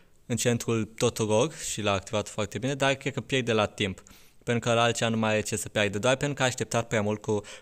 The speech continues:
Queen Walk-ul, a făcut foarte mare greșeală, pentru că putea să pună, să zicem, uh, un bowler aici sus și putea să distrugă ăsta în același timp.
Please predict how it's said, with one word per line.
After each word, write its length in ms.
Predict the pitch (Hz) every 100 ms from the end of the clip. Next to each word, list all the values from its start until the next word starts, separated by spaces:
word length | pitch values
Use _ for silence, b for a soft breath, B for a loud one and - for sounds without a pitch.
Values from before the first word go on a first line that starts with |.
| -
Queen 220 | 131 120
Walk-ul, 520 | 104 104 - 139 151
a 120 | 127
făcut 280 | - 123 135
foarte 260 | - 120 120
mare 180 | 117
greșeală, 340 | 113 113 110 101
pentru 220 | 117 110
că 80 | 117
putea 240 | - 139
să 120 | 131
pună, 200 | 127 135
să 140 | 127 131
zicem, 280 | 127 135 131 B B
uh, 380 | - 120 117 117 117 -
un 180 | 147 127
bowler 340 | 131 143 135
aici 260 | 131 131 131
sus 260 | 127 117
și 120 | - 104
putea 280 | 107 117
să 140 | 113 113
distrugă 360 | 110 - 110
ăsta 180 | 110 -
în 60 | 113
același 320 | 107 113 110
timp. 220 | - 95